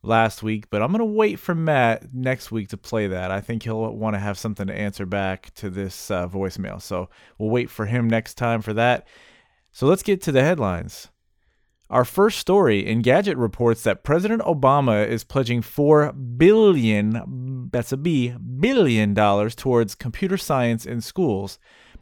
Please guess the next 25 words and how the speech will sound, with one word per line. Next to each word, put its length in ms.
Roughly 360
three 440
quarters 400
of 100
schools 460
go 120
without 340
any 280
C 500
S 200
programs 680
or 60
computer 340
science 320
programs, 500
and 160
twenty-two 540
states 340
don't 200
even 160
accept 400
these 180
classes 420
as 140
credit 500